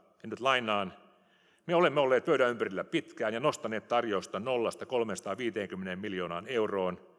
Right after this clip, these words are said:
Mitä te olette tehneet? Me olemme liikkuneet. Nyt on teidän vuoronne'",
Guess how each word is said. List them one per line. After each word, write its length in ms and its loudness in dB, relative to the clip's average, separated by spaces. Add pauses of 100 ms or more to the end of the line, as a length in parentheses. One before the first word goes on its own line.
(640)
Mitä 320 2
te 140 2
olette 260 0
tehneet? 600 -4 (160)
Me 80 0
olemme 260 2
liikkuneet. 680 -4 (120)
Nyt 180 -6
on 80 -6
teidän 300 0
vuoronne'", 540 -2